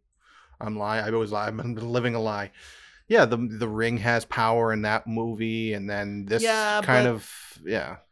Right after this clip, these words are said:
Speaker 2: in the movie, I wasn't crazy about what they made the ring
Speaker 1: What do you
Speaker 2: really
Speaker 1: mean? The rings allow you to warp to anywhere that you wish and think
Speaker 2: Even
Speaker 1: about.
Speaker 2: if you've never been there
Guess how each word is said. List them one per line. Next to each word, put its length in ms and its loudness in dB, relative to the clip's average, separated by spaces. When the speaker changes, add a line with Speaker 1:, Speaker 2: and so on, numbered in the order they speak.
Speaker 2:
in 80 -8
the 80 -2
movie, 360 2
I 40 4
wasn't 320 0
crazy 460 -2
about 260 -2
what 300 -6
they 180 -2
made 340 -6
the 80 -8
ring 180 -2
Speaker 1:
What 100 10
do 60 6
you 140 6
Speaker 2:
really 40 4
Speaker 1:
mean? 160 4
The 100 4
rings 400 2
allow 260 2
you 180 2
to 80 2
warp 300 2
to 100 0
anywhere 420 0
that 220 2
you 240 -4
wish 380 2
and 160 -4
think 120 0
Speaker 2:
Even 180 2
Speaker 1:
about. 140 4
Speaker 2:
if 40 4
you've 140 0
never 240 2
been 260 0
there 120 2